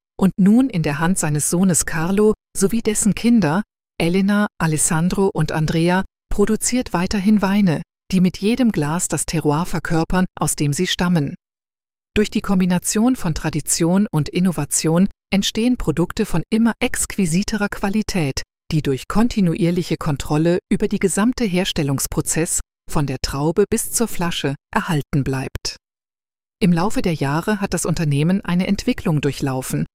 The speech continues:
was die Entscheidung zur Verlagerung der Weinerzeugung in die andere Kellerei der Familie, nämlich nach Montefluno in Pozzolengo, notwendig machte. Geschmack von Lugana Senegalia.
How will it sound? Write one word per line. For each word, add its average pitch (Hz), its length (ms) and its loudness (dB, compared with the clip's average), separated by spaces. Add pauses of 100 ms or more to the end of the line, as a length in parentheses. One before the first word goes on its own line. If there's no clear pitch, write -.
(120)
was - 180 0
die 214 120 -2
Entscheidung 220 540 0
zur 196 140 -2
Verlagerung 185 680 0
der 139 160 -2
Weinerzeugung 165 880 0
in 170 100 4
die 175 160 -2
andere 220 400 2
Kellerei 156 480 -2
der 165 140 0
Familie, 160 580 2 (260)
nämlich 147 480 0
nach 147 200 -2
Montefluno 160 840 2 (100)
in 156 160 2
Pozzolengo, 165 800 2 (120)
notwendig 151 640 2
machte. 139 460 -2 (640)
Geschmack 214 380 0
von 202 200 0
Lugana 175 520 2
Senegalia. 165 840 0